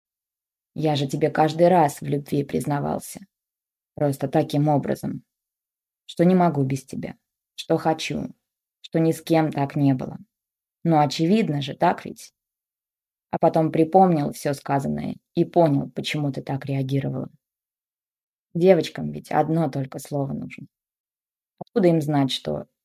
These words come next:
«так у меня ни с кем не было» — это и есть то самое слово? А еще «ты нереальная» или «что ты со мной сделала» и «хочу тебя постоянно»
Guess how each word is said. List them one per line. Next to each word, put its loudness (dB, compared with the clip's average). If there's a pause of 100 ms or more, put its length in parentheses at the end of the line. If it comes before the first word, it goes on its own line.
(120)
«так 4
у 0
меня 4
ни 4
с -8
кем 2
не 4
было» — 0
это 0
и -2
есть 4
то -4
самое -4
слово? -4 (720)
А 2
еще 0 (580)
«ты 6
нереальная» 4 (720)
или 2 (540)
«что 4
ты -2
со -6
мной 6
сделала» 0 (760)
и 2 (440)
«хочу 0
тебя -4
постоянно» -8